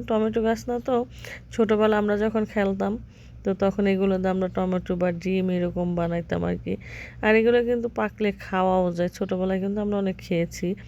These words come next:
তো আপনারা কে কে এইসব ফল ছোটোবেলায় খেয়েছেন জানাবেন।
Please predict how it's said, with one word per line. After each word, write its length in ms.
তো 100
আপনারা 360
কে 220
কে 140
এইসব 260
ফল 220
ছোটোবেলায় 560
খেয়েছেন 560
জানাবেন। 520